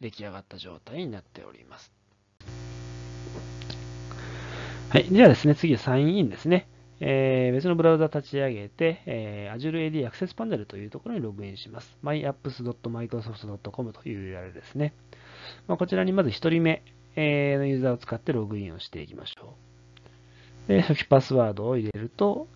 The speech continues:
えー、初回ログインで、なのでパスワード変更させられますので、えー、古いパスワードに初期パスワード。で、新しいパスワードに任意のパスワードを二回入れて更新をしていくと、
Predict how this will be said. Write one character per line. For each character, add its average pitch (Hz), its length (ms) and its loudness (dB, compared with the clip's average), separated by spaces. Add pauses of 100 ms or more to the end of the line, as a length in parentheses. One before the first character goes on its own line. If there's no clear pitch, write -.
え 107 220 -4
ー、 - 20 -4
初 170 160 -4
回 185 100 4
ロ 180 140 2
グ 185 80 2
イ 185 80 2
ン 113 240 -2
で、 123 140 2
な 113 200 -6
の 107 140 -6
で 156 120 2
パ 120 140 -2
ス - 120 -6
ワ 120 60 2
ー 104 40 -6
ド 104 60 -4
変 123 260 -4
更 120 260 -4
さ 123 120 -4
せ 127 120 -4
ら 117 120 0
れ 113 100 -2
ま 110 140 -6
す 117 120 -12
の - 160 -14
で、 165 240 2
え 90 840 -6
ー、 - 20 -12
古 120 180 -4
い 107 60 -2
パ 104 160 -8
ス - 100 -10
ワ 104 80 -6
ー - 20 -6
ド 147 80 -2
に 214 100 -2
初 117 120 -6
期 - 100 -12
パ 101 160 -12
ス - 140 -14
ワ 92 180 -8
ー 87 60 -12
ド。 80 140 -14 (720)
で、 185 200 -2
新 127 240 2
し - 100 -6
い 117 40 -6
パ 104 160 -8
ス 113 80 -8
ワ 104 60 -2
ー - 20 -6
ド 131 60 -2
に 151 80 0
任 120 220 0
意 - 40 -6
の 104 80 -8
パ 104 140 -10
ス - 120 -12
ワ 104 120 -4
ー - 20 -6
ド 151 120 -2
を 196 40 0
二 107 180 -2
回 101 280 -8
入 95 80 -8
れ 98 160 -10
て 190 180 -2
更 - 320 -6
新 98 280 -12
を 202 60 -12
し - 120 -12
て 87 160 -8
い 90 80 -12
く - 120 -20
と、 - 300 0